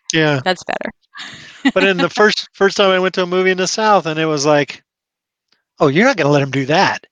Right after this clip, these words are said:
Speaker 1: to the screen." And I was like, "What?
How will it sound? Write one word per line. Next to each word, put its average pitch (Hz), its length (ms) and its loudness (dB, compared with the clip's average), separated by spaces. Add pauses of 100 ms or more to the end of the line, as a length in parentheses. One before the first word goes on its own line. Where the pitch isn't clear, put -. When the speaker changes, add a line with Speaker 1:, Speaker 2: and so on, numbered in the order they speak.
(1200)
Speaker 1:
to 185 100 -2
the 143 80 0
screen." 220 380 2
And 160 100 2
I 160 40 2
was 147 120 -2
like, 147 260 0 (240)
"What? 196 320 -8